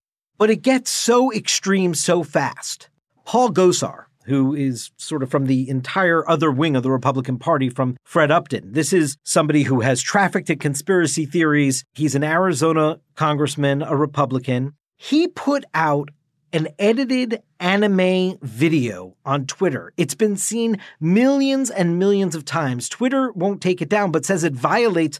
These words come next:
their hate policy. It depicts a version of him actually killing a, an anime version of Alexandria Ocasio-Cortez and then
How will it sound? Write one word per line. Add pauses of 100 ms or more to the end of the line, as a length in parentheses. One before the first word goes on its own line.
their
hate
policy. (200)
It (120)
depicts (140)
a
version
of
him (300)
actually
killing (240)
a,
an
anime
version (120)
of
Alexandria
Ocasio-Cortez
and
then